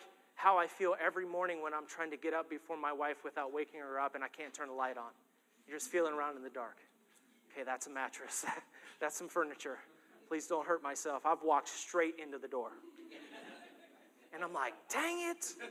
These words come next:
I tried so hard." But trust in the Lord, because this is what Philippians one six says. "I pray with great faith for you, because I'm fully convinced that the one who began this glorious work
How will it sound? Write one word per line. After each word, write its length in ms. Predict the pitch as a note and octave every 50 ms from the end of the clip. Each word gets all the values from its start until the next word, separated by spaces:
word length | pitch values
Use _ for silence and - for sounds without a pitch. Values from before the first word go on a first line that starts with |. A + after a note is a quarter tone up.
| - - - - - - - - - -
I 60 | G3
tried 400 | - - - B3+ G#3 F#3+ - -
so 460 | - - - D#4+ D#4+ F4 F4 E4 D4
hard." 420 | E4+ E4+ E4 D#4 C#4 G#3+ E3 C#3 - - - - - - _ _ - - - _ _ _ - - _ _ _ _ _ _ _ _ _ _ _ _ _ _ _ - _ _ _ -
But 180 | E3+ D#3+ D#3+
trust 500 | - - - F#3+ F#3 E3 - - - -
in 80 | E3+ E3+
the 80 | D#3+
Lord, 380 | D#3 C#3+ D3 C#3 C3 B2 A2+ - - - -
because 360 | - D#3+ - - D#3+ C3+ B2+
this 200 | C3+ D#3+ D#3+ -
is 140 | F#3 D#3 -
what 160 | E3 D3+ -
Philippians 560 | - - D#3+ D3+ D3+ D3+ D#3 D3 C#3 C3+ A#2+ -
one 220 | B2+ C3 C3+ C3
six 360 | A#2+ - - C#3+ C3 - - -
says. 380 | - A2 G2 F#2+ - - - - _ _ _ _ _ - - _ _ _ - - -
"I 140 | - D#3 F3+
pray 260 | - - - F3 D#3+
with 260 | C#3 B2+ A#2+ - -
great 380 | - - C#3+ C#3 D3+ D#3 D#3+ -
faith 320 | - - C#3+ B2+ B2 B2+ - -
for 80 | - A#2
you, 240 | A2+ A2+ A2+ - - _ _ _ _ _ _ _ _ -
because 320 | C#3 - - D#3+ C3+ C#3+
I'm 160 | C#3+ C3 C3
fully 680 | C3 - - - F3 E3+ F3+ G3 G3+ G#3+ G#3+ A3 A3 G#3+ - -
convinced 720 | - D#3+ D3+ C3+ B2 B2+ B2+ A#2+ A#2 - - - - - - _ _ _ - _ _ -
that 160 | D3 C#3 -
the 80 | C#3+ C#3
one 300 | C3 C3+ D#3 F3 G3 F#3+
who 180 | E3+ F3+ F#3+
began 440 | D#3 D3 E3 D#3+ D#3 D#3 D#3 D#3 D3+
this 180 | C#3+ B2+ - -
glorious 640 | - D3 C#3+ D#3 D#3+ E3 E3+ E3+ E3 D#3+ E3 -
work 260 | D3+ D3 D3+ D3+ -